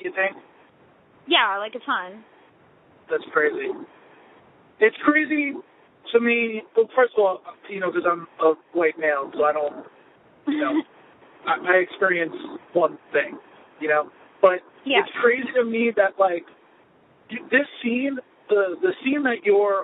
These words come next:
Speaker 1: a part of, came out of one of the most accepting political scenes, you know, like, like, punk and hardcore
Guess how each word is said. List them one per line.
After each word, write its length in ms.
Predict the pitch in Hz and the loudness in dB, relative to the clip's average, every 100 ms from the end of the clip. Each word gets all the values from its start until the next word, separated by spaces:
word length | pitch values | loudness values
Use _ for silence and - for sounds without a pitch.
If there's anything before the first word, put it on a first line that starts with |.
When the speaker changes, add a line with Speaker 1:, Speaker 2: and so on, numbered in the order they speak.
| 175 | -6
Speaker 1:
a 60 | |
part 320 | 170 247 285 196 | -6 0 2 2
of, 240 | 165 156 - - _ _ _ _ _ _ _ _ _ _ - - | 0 -2 -8 -20 _ _ _ _ _ _ _ _ _ _ -6 -2
came 260 | 285 311 240 | 0 -2 -2
out 280 | 226 254 240 202 | 0 2 0 0
of 340 | 185 170 160 - - _ _ | -2 -4 -6 -14 -20 _ _
one 180 | 208 214 | 0 2
of 100 | 202 | -2
the 100 | 202 | -2
most 380 | 196 196 190 180 180 | 2 0 0 -6 -6
accepting 800 | 180 147 196 185 - 180 180 175 - _ _ _ _ - - _ _ _ _ - | -6 -2 0 0 -2 -4 -4 -8 -18 _ _ _ _ -20 -20 _ _ _ _ -2
political 460 | 196 196 185 165 - | 0 0 -2 -4 -2
scenes, 380 | 208 208 - 113 | -4 -4 -8 -14
you 120 | - 170 | -10 -4
know, 160 | 175 | -4
like, 240 | 170 165 - _ _ _ _ _ _ - | 0 -2 -4 _ _ _ _ _ _ -4
like, 140 | 170 - - | -4 0 0
punk 180 | 277 262 | 0 0
and 80 | |
hardcore 800 | 196 226 247 - 190 170 160 151 | -2 -2 -2 -2 0 0 -2 -4